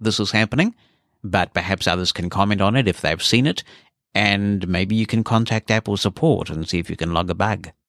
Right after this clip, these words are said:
Here's Patrick's email, which says, "Hi, Jonathan. Thanks for your efforts with your podcast. I'm in it for the tech bits, but good to get the rest, especially regarding advocacy stuff.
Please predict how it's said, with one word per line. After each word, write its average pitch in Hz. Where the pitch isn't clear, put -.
Here's 240
Patrick's 185
email, 101
which -
says, 98
"Hi, 104
Jonathan. 107
Thanks 160
for -
your 127
efforts -
with 104
your 107
podcast. 107
I'm 123
in 143
it 151
for -
the 143
tech -
bits, -
but -
good 247
to 208
get 185
the 175
rest, 131
especially 123
regarding 110
advocacy 98
stuff. 82